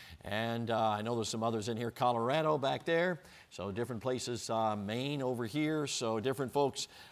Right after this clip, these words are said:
all across the country. And then on our team, we have somebody from California. Isn't that unbelievable? California. We give him a hard time about that, but anyway, we're glad that he's here with our team. And, uh, certainly, uh, just looking forward to,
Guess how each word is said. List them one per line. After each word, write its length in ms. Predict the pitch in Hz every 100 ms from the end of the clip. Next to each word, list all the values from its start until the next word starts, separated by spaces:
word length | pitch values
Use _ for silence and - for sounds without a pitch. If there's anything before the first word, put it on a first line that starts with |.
| -
all 180 | 120
across 380 | 131 147 143 -
the 80 | 127
country. 440 | 135 202 160 107 - - - - _
And 200 | - 95
then 80 | 110
on 220 | 113 113
our 160 | 117 120
team, 240 | 123 117
we 100 | 107
have 180 | 113 104 98
somebody 320 | - 120 110
from 180 | 107 104
California. 760 | - 117 113 - 131 120 101 87
Isn't 240 | 98 107 98
that 180 | 107
unbelievable? 1000 | 104 117 95 101 104 123 117 117 117 120 - - - -
California. 1040 | - 110 120 110 104 - 151 147 107 82
We 140 | 104 170
give 100 | 190
him 60 |
a 40 | 160
hard 200 | 170 143
time 180 | 156
about 300 | 127 120 117
that, 260 | - 131 135
but 100 | 123
anyway, 300 | 120 107 107
we're 80 | 107
glad 320 | 107 107 104
that 100 | 101
he's 260 | 95 113 107
here 220 | 123 113
with 180 | 113 110
our 160 | 113 113
team. 400 | - 143 160 147 - - - -
And, 320 | 110 120 113
uh, 180 | 110 107
certainly, 640 | - 170 113 139 131 113
uh, 160 | 98
just 280 | 107 135 -
looking 380 | 117 139 147 143
forward 360 | 147 147 139 123
to, 240 | 143 131